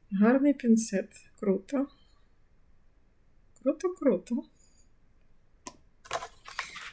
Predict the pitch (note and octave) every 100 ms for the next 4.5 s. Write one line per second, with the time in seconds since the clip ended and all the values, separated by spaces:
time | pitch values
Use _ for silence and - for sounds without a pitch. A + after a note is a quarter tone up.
0 | - - - - - - D#4+ F4+ G4+ -
1 | F#4+ A#3+ - - - - G#3+ G#3 G3 F#3+
2 | - F4+ F#4 F4+ D4+ D4 - - - -
3 | - - - - F3 - A4 G3+ - -
4 | A#3 B3+ A3+ A#3+